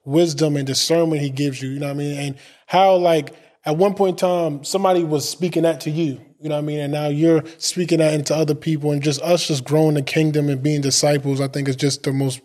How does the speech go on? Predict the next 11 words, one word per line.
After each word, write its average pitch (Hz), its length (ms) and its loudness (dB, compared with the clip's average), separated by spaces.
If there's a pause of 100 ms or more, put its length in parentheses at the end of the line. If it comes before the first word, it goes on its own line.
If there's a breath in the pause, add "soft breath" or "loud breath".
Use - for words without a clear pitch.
(140)
beautiful 151 360 0
thing 143 280 -2
in 139 100 -2
the 135 60 -2
world, 135 420 0 (420 loud breath)
you 143 80 -2
know 139 80 2
what 139 60 2
I 139 40 0
mean? 139 380 2
But, 127 320 -2